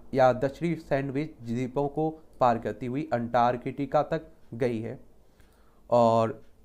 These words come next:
एक अन्य शाखा प्रिंस एडवर्ड द्वीपों से उत्तर पूर्व की ओर रीयूनियन, मॉरिशस, से-, सेचिलिस, महा-, मालदीव से दक्षिण पूर्व की ओर चागोस द्वीप समूह, डी एगो गार्सिया होते हुए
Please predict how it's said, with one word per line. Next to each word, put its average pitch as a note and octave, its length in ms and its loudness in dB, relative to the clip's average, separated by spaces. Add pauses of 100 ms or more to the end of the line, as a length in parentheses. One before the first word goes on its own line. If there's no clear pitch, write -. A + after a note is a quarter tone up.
(200)
एक E3 280 2
अन्य E3 240 4
शाखा D#3 340 2
प्रिंस D3+ 580 0 (120)
एडवर्ड C#3 420 2
द्वीपों C3 420 -2
से - 340 -8
उत्तर C#3 260 0
पूर्व C#3+ 220 -4
की D3+ 120 -6
ओर D3 400 -2 (280)
रीयूनियन, C3+ 800 -2
मॉरिशस, C#3 480 0 (300)
से-, - 600 -4
सेचिलिस, D#3 720 0 (320)
महा-, B2+ 500 2
मालदीव C3 540 0
से D#3+ 360 -6 (220)
दक्षिण C#3 340 0
पूर्व D3 240 -4
की D3 140 -6
ओर D3+ 320 -2 (320)
चागोस C3+ 440 0
द्वीप C#3 220 -2
समूह, C#3 380 -4 (380)
डी E3 500 -2 (480)
एगो D3 720 2
गार्सिया C3+ 580 2
होते C#3 260 0
हुए C#3+ 280 -2